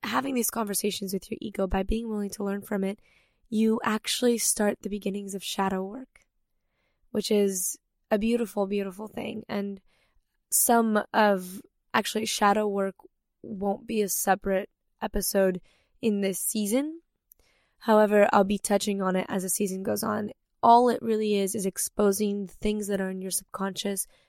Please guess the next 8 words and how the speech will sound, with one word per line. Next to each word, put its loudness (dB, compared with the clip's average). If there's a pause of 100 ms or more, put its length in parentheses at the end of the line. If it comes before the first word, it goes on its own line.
(140)
and -6
bringing 2
them -2 (400)
to 4
the 2
light -2
of -4
consciousness. -8